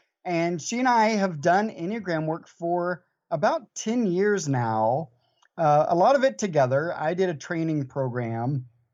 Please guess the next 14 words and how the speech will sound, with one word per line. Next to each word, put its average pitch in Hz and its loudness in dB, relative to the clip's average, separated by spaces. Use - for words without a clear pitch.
There 160 0
was 143 2
a 143 2
three-year 156 2
apprenticeship 143 -4
with 131 -6
Suzanne 135 0
Stabile. 139 0
And 147 2
I 151 4
learned 247 2
about 147 0
the 156 -10
Enneagram 139 -6